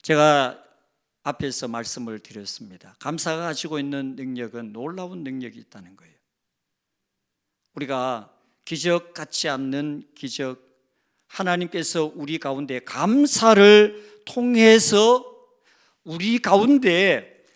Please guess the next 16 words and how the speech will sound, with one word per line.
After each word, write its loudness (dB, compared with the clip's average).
베풀어 4
주시는 0
그 -6
은혜를 -2
보면은 -4
정말 2
그 -8
감사가 2
얼마나 4
놀라운 4
능력을 0
가지고 -6
있는가를 -8
우리가 -4
말씀을 -2
통하여서 -10